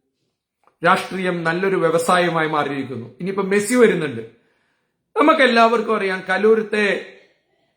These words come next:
നെഹ്റു ഇന്റർനാഷണൽ സ്റ്റേഡിയം, അത് സർക്കാർ ഒരു നല്ല ബഡ്ജറ്റ് ഇട്ട് ജനകീയമായി ഉരുളക്കിഴങ്ങ് സൊസൈറ്റിക്കും സവോളയും വെളുത്തുള്ളിയും കൂർക്ക സൊസൈറ്റിയും പച്ചമുളക് സൊസൈറ്റിക്കും അല്ല കൊടുക്കേണ്ടത്.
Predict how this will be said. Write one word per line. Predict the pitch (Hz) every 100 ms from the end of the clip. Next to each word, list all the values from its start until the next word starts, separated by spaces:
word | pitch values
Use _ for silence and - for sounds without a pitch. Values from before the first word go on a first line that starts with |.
| _ _ _ _
നെഹ്റു | 175 196 240 254 254
ഇന്റർനാഷണൽ | 214 214 214 220 214 208 196 208 214 208
സ്റ്റേഡിയം, | - - 185 175 160 131 - - _ _ _ _ _ _ _ _ _ _
അത് | - 349 320 220 - - - _
സർക്കാർ | - 220 247 - 277 277
ഒരു | 254 233
നല്ല | 208 190 233
ബഡ്ജറ്റ് | 180 175 170 214 220 196
ഇട്ട് | 190 165 131 127
ജനകീയമായി | 123 180 220 202 220 226 214 196 175 139 - - _ _ _
ഉരുളക്കിഴങ്ങ് | 156 170 185 185 190 196 202
സൊസൈറ്റിക്കും | 196 - 196 190 190 196 196
സവോളയും | 190 180 190 196 196 196
വെളുത്തുള്ളിയും | 190 190 - 190 190 196 190
കൂർക്ക | - 196 180 202
സൊസൈറ്റിയും | 196 196 190 190 196 190
പച്ചമുളക് | 196 196 190 196 196
സൊസൈറ്റിക്കും | 202 185 196 190 180
അല്ല | 202 208
കൊടുക്കേണ്ടത്. | 214 208 202 190 151 120